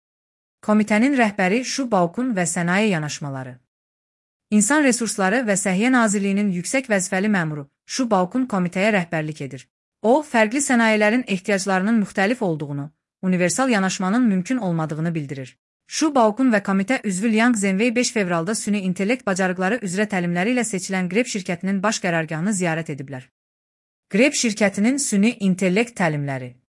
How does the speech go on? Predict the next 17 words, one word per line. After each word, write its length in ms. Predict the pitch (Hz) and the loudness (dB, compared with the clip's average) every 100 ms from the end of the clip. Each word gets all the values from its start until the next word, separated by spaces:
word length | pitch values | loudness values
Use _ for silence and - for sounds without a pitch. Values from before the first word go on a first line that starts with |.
| _ _ _ _ _ _ - | _ _ _ _ _ _ 0
Grep 280 | 226 311 247 | 2 2 0
iki 180 | - | 0
min 140 | 285 254 | 4 6
iyirmi 300 | 208 196 240 | 4 4 2
səkkizinci 500 | 240 196 254 226 262 | 0 -2 -2 -2 2
ilə 100 | 202 165 | 2 0
qədər 260 | 156 156 - | -4 -6 -4
on 200 | 190 190 | 0 2
mindən 340 | 233 214 208 | 4 4 2
çox 220 | 196 247 | 0 -4
platforma 480 | - 185 - 180 240 | -2 -4 -2 -2 0
tərəfdaşını 500 | 226 190 185 175 220 | 0 -2 -2 -4 -4
süni 300 | 247 202 190 | -2 -2 -2
intellekt 480 | 185 175 180 220 - | -2 -2 0 -2 -2
üzrə 300 | 190 185 214 | -4 -2 -2
təlimləndirməyi 720 | 208 170 165 160 156 160 226 | 0 -2 -2 -4 -4 -4 -4
planlaşdırır. 640 | 190 156 147 139 147 135 | -4 -6 -6 -10 -12 -14